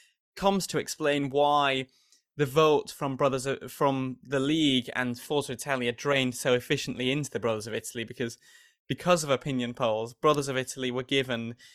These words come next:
so many more single-member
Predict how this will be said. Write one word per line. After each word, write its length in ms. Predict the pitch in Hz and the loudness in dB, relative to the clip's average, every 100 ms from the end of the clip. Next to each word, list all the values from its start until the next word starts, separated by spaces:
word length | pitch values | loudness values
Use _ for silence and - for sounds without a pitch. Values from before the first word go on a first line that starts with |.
| _ _ | _ _
so 320 | - 185 160 | 0 4 4
many 240 | 151 139 | 2 -2
more 680 | 135 151 175 156 110 101 151 - _ | -4 -2 2 4 4 2 -2 -4 _
single-member 840 | - 151 139 131 131 131 131 123 | -6 -2 0 0 0 0 0 0